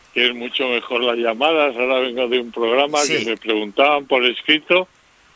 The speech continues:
Speaker 1: que qué había para la anemia. Digo, ¿pero qué tipo de anemia? Que hay varios tipos de anemia. Por eso es mejor que llamen directamente, aclaramos si hay alguna duda,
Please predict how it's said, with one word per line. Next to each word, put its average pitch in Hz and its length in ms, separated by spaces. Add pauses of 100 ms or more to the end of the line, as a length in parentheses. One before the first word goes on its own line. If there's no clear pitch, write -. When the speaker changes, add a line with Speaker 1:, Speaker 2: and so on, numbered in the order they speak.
Speaker 1:
que 120 140
qué 131 200
había 151 280
para 117 280
la 107 180
anemia. 151 440 (300)
Digo, 101 340
¿pero 98 240
qué 135 140
tipo 123 320
de 107 140
anemia? 120 520
Que 110 100
hay 117 100
varios 120 400
tipos 110 340
de 110 100
anemia. 139 400 (640)
Por 117 160
eso 127 300
es 139 100
mejor 135 460
que 117 160
llamen 135 380
directamente, 123 880
aclaramos 117 720
si 117 80
hay 113 100
alguna 107 400
duda, 156 400